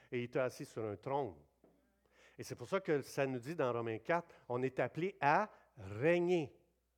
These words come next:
C'est très important. Ça veut dire, je recommence, il y a trois choses, trois filtres pour comprendre les temps difficiles qu'on traverse. Le premier, c'est quoi ? L'appel. T'es appelé, il y a un grand appel sur ta vie. Deuxième chose ?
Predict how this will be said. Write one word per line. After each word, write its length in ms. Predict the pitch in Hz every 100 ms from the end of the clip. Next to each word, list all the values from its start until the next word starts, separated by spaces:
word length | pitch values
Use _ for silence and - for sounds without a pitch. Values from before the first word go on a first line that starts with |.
| _
C'est 180 | - -
très 300 | - 185 143
important. 420 | 127 120 104 107 80 _ _ _ - - - _
Ça 120 | - 139
veut 60 |
dire, 120 | 165
je 160 | 196 160
recommence, 540 | 165 175 180 165 110
il 20 | 127
y 40 |
a 20 |
trois 320 | - 170 202
choses, 340 | 180 208 147 -
trois 280 | - 208 202
filtres 380 | - 233 233 - - _
pour 180 | - 139
comprendre 600 | - 202 196 185 190 202 180
les 160 | 151
temps 240 | 143 208 202
difficiles 560 | 151 147 147 - 202
qu'on 140 | 175 151
traverse. 460 | 156 143 190 -
Le 80 | 147
premier, 300 | 170 165 202
c'est 180 | - 165
quoi ? 360 | 190 214 240 - _ _ _ _ _ _ _ _ _
L'appel. 640 | 123 131 190 196 147 98 82 _ _ _ _ -
T'es 160 | 160
appelé, 300 | 151 151 190
il 60 | 151
y 40 |
a 60 | 123
un 40 |
grand 260 | 139 190 190
appel 280 | 156 196 185
sur 180 | 143
ta 160 | - 135
vie. 160 | 127 110
Deuxième 360 | 139 147 185
chose ? 300 | - 220 269